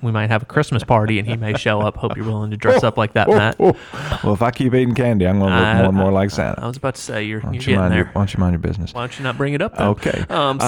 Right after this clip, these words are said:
Speaker 2: Um, well, also, speaking of that, and you correct me if I'm wrong, but I think this past Sunday, on Sunday mornings, they, uh, they started talking about, uh, training our, our students for gospel conversations.
Speaker 1: Yeah, yeah, we, uh, we're
Speaker 2: Which is
Speaker 1: doing
Speaker 2: incredible.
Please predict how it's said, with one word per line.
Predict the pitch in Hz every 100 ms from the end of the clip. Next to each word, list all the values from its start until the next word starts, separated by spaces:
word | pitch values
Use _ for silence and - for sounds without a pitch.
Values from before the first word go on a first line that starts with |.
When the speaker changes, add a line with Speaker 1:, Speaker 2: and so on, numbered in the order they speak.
| 127
Speaker 2:
Um, | 113 -
well, | 139 160
also, | 196 226 170
speaking | 143 208 233
of | 135
that, | 107 110
and | - 117
you | 127
correct | - 143
me | 123
if | 117
I'm | 113 120
wrong, | 156
but | 110
I | -
think | 151 147
this | 131
past | - 110 -
Sunday, | 120 120 104 101 98
on | - 95
Sunday | 95 110 98
mornings, | 104 151 95
they, | 98 - -
uh, | 98 92 95
they | 101
started | 98 107 95
talking | 104 101
about, | 95 92 -
uh, | 92
training | - 113 113 101
our, | 92 - -
our | 95 92
students | - 113 104
for | -
gospel | 98 104 -
conversations. | 104 87 - 165 - -
Speaker 1:
Yeah, | 110 107 -
yeah, | 120 110
we, | 123 120
uh, | 113 113
we're | 120
Speaker 2:
Which | 120
is | 98
Speaker 1:
doing | 98
Speaker 2:
incredible. | 87 98 82 85 131